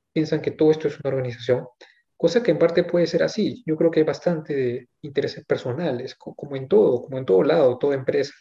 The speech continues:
¿no? Veo que actualmente mucha gente siente mucha desconfianza por, por los medios de comunicación, y es, y acá también ya aparece un tema nuevo que son las, las conspira-, conspiraciones, ¿no? De una manera que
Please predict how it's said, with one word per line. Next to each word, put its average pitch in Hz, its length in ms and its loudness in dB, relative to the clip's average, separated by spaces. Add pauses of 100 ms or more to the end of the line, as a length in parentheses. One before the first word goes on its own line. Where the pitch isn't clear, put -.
¿no? 175 140 -12 (840)
Veo 156 280 4
que 127 400 4
actualmente 151 480 -2
mucha 151 240 -2
gente 123 600 -2 (600)
siente 143 300 -4
mucha 135 260 -4
desconfianza 120 880 -4
por, 110 400 -6 (720)
por 120 180 2
los 120 140 2
medios 135 160 2
de 127 100 4
comunicación, 127 720 0
y 151 100 2
es, 180 180 0
y 160 40 4
acá 170 200 2
también 170 240 -2 (180)
ya 156 140 2
aparece 143 320 -4
un 143 180 -12 (180)
tema 135 220 -6
nuevo 143 340 2
que 127 120 -6
son 123 220 -8
las, - 320 -6 (840)
las 131 460 0
conspira-, - 420 -6
conspiraciones, 123 840 0
¿no? 123 140 -4
De 131 80 -2
una 123 140 0
manera 117 400 -4 (600)
que 127 500 0